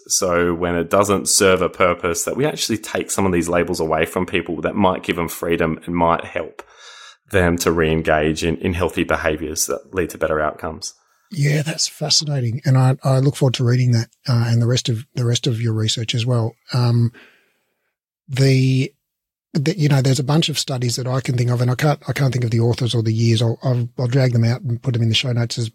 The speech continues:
Speaker 2: if I can. But we know that, um, early M R I, uh, for people with back pain predicts worse outcomes. So regardless of what they find or don't find on the M R I, just,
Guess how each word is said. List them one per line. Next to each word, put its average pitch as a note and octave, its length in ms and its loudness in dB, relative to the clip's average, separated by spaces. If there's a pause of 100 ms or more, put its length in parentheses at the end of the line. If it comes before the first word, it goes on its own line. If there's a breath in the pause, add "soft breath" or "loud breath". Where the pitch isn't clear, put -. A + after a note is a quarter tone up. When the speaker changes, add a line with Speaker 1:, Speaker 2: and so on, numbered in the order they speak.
(140)
Speaker 2:
if - 200 -6
I B2 60 -2
can. B2+ 240 2
But C3 180 -2
we C3 140 2
know D3 320 2
that, C3 420 -2
um, A#2+ 520 0 (260)
early D3 420 4
M B2 160 2
R A#2 320 0
I, A2+ 360 -2 (360)
uh, A#2 180 0
for A#2 160 -6
people A#2+ 240 0
with G#2+ 60 -2
back B2+ 200 -2
pain A2+ 440 0 (480)
predicts - 480 -2 (120)
worse A#2+ 320 0
outcomes. A#2 260 -2
So C3+ 60 -4
regardless C3 560 2
of C3 80 -6
what B2 140 -8
they A2+ 120 0
find A#2+ 400 -4
or G#2+ 60 0
don't A#2 280 -2
find C3+ 280 0
on C3+ 100 2
the C#3 140 4
M C3 100 2
R C3 180 0
I, F3 180 -4
just, D#3+ 200 0